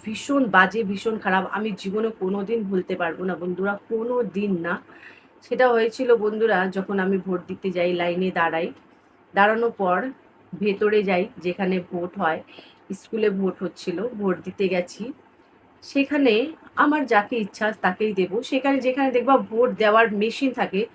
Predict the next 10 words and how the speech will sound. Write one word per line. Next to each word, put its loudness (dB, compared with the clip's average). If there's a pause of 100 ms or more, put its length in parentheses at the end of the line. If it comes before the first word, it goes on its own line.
(340)
সেখানে 0
কিন্তু 0
কেউ 6
থাকে 0
না, -10 (380)
কেউ 6
না, -2 (520)
মানে, 2
অনেক 2
দূরে, 4